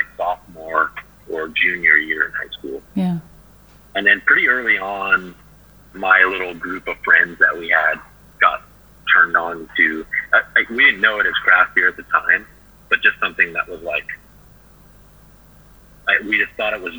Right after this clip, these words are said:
Speaker 1: better because it was more expensive, which it probably was.
Speaker 2: Right.
Speaker 1: Um, but we were naive to that at the time. Um, so we started drinking, um,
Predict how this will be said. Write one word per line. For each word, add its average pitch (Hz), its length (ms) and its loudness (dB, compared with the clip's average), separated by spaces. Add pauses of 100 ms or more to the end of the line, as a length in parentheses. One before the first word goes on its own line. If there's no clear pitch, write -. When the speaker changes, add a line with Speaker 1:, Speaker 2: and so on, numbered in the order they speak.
Speaker 1:
better - 240 2
because - 280 -2
it 92 40 -12
was 80 140 -12
more 87 200 -12
expensive, - 480 -8
which 95 160 0
it - 100 -4
probably 82 340 -6
was. 95 220 -10 (100)
Speaker 2:
Right. 156 300 0 (160)
Speaker 1:
Um, - 180 0
but - 220 -10
we 123 220 -2
were 104 100 2
naive 90 420 0
to 85 80 -8
that 82 140 0
at 78 100 -6
the - 100 -18
time. - 320 2 (680)
Um, 82 280 -2
so 101 80 -4
we 92 80 -8
started - 280 0
drinking, - 520 2 (680)
um, 78 340 0